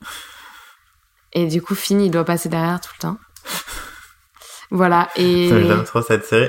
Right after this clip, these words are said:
Speaker 2: Et le truc, c'est que tu m'as dit que tu t'avais vu que le début.
Speaker 1: Ben, j'en suis à la saison quatre.
Speaker 2: Et sauf qu'en fait, il se passe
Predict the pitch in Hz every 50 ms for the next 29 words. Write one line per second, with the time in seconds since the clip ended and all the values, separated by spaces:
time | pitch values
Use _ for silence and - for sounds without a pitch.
0 | - 117 113 104 - - 151 - - 139 127 131 - 117 104 - - - - -
1 | _ _ _ _ _ _ _ - _ - - 104 101 - 104 101 98 98 113 120
2 | - - - - - 110 101 95 95 95 95 101 - - 120 110 107 107 107 104
3 | 101 98 107 117 139 143 - _ _ - _ _ _ - - 202 185 185 175 175
4 | 175 180 170 - 185 175 160 - 165 165 170 160 - - 165 - - - 98 -
5 | - 104 92 - - 104 95 92 92 104 98 - 101 98 - - - 98 101 101
6 | -